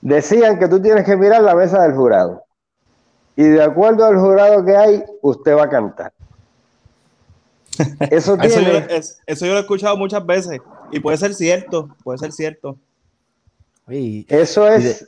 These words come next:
Speaker 2: de
Speaker 1: es, eh, más que cierto, eso es un gran problema que
Speaker 3: También,
Speaker 1: tienen
Speaker 3: claro.
Speaker 1: los concursos de trovadores. Porque cuando tú
Speaker 2: Ujú.
Speaker 1: puedes descifrar qué es lo que le gusta al jurado,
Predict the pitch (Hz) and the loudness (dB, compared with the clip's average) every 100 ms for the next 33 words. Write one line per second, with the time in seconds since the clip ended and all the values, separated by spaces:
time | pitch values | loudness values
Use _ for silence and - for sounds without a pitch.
0 | _ - 151 143 - 165 147 - _ 165 | _ 0 0 -2 -2 -2 -2 -6 _ -10
1 | 160 - _ _ _ 147 170 214 - 233 | -10 -10 _ _ _ -2 0 0 0 -2
2 | - 240 240 220 160 180 160 - - 165 | 0 2 4 2 0 2 2 0 0 0
3 | 175 208 196 196 196 196 180 190 202 175 | 2 0 0 0 0 0 2 0 -2 -4
4 | 160 143 127 123 127 113 85 - _ _ | -2 2 2 2 2 0 -6 -18 _ _
5 | _ _ _ _ 117 120 127 151 170 170 | _ _ _ _ -4 -2 0 2 2 2
6 | 139 - 120 101 113 110 123 117 117 110 | 0 -2 -6 -4 -2 0 0 0 0 0
7 | 98 87 95 - _ _ _ _ _ _ | 0 -4 -10 -20 _ _ _ _ _ _
8 | - 135 147 135 147 147 143 143 180 185 | -2 0 0 0 2 2 2 0 -2 0
9 | 214 220 196 208 202 185 165 185 190 185 | 2 2 2 0 0 -2 -2 0 0 -2
10 | 185 180 185 196 185 190 185 180 185 185 | 0 0 2 2 2 2 2 2 0 -2
11 | 196 180 175 165 180 175 127 - - | 0 2 2 2 2 4 4 0 -4